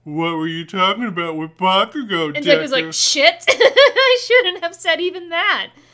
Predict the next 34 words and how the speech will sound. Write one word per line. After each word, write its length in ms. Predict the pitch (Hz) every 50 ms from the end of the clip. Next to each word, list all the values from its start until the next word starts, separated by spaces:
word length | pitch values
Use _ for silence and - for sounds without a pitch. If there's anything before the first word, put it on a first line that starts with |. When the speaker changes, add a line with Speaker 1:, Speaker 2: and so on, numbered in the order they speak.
| _ _
Speaker 1:
Yeah, 300 | - 143 131 123 113 - - _ _ _
and 340 | 151 135 135 135 131 127 127
then 160 | 135 131 127
we, 240 | 131 127 123 123 127
we 300 | 120 - 139 127 123 123
roll 280 | 120 123 120 120 120 120
to 100 | - -
credits. 580 | _ _ 139 127 123 120 117 120 _ - _ _ _ _ _
What 200 | 185 226 233 226
did, 220 | 220 214 214 208
what 260 | 202 202 190 226 226 226
did 180 | 220 214 190
you 80 | 208 220
think 200 | 220 226 226 220
about 240 | 208 208 214 220 208
this 120 | 214 208 240
episode? 500 | 240 247 311 - - 160 123 120 113 113 _ _ _ _ _ _
Speaker 2:
Um, 460 | 403 440 440 427 427 427 427 415 370 - - - - - - 180 -
to 140 | - 427
be 100 | 392 415
honest, 300 | 370 370 370 370 359 359
it's 100 | 349 339 -
probably 460 | - - 285 302 311 311 285 320 302
my 160 | 294 277 269
least 320 | 247 240 247 254 247 - -
favorite 300 | 240 240 240 247 240 247
of 60 | 240
the 60 | 247
season 420 | 240 - 233 220 220 208 220 214 214
so 220 | - - 196 196
far. 480 | 196 _ 202 196 190 190 - - - _ _
I 120 | - 254
feel 360 | 285 - - 294 302 320 320 311
like 360 | 294 269 254 240 247 - _